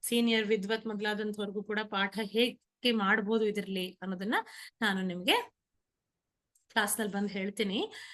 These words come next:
ನವರಸ ಶ್ಲೋಕಗಳು, ಹಾಗೇನೆ ಚೂರ್ಣಿಕೆಗಳು, ಬೇರೆ ಬೇರೆ ರೀತಿಯ ಚೂರ್ಣಿಕೆಗಳ ಕ್ರಮ ಹೇಗಿತ್ತು ಅನ್ನೋದನ್ನೆಲ್ಲ ನಾಳಿನ ಪಾಠದಲ್ಲಿ ಹೇಳ್ತೀನಿ. ಇವತ್ತಿನ ಪಾಠದ ನೋಟ್ಸ್ ಅನ್ನ ಬೇಕಿದ್ರೆ ನೀವು ನೃತ್ಯ ಮಾರ್ಗ ಮುಪುರ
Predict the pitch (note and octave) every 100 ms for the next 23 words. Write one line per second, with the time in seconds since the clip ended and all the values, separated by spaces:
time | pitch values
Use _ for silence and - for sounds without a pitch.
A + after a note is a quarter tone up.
0 | - - G#3 G3+ G3+ G#3 - G3+ F#3+ F#3+
1 | F#3 F3+ F3+ F3+ G3+ G3+ G3 G3 C#4 C#4+
2 | B3+ G3+ F#3+ F#3 F3 F3 F3 - - -
3 | - _ _ G#3+ B3 B3+ C4+ C4 A3+ G#3+
4 | G#3+ G3+ F#3+ F#3+ F#3+ F#3 - A#3+ A#3+ A3+
5 | A3 G#3 G3+ C4 C#4+ C#4+ A3 G3 F#3 -
6 | F3+ - F#3+ G3 F3+ A3+ C#4+ G3+ G3 G3
7 | F#3+ G3 - G3 F#3+ F#3 F3+ A3 F#4+ -
8 | - - - A#3+ B3 C4 B3+ A#3+ A#3 A#3+
9 | A#3+ A#3 A3+ A#3 A3+ G#3+ G#3 G#3+ G3+ G3+
10 | A3 A#3 A#3 A3+ - A#3 A3+ G#3 G#3 G3+
11 | F#3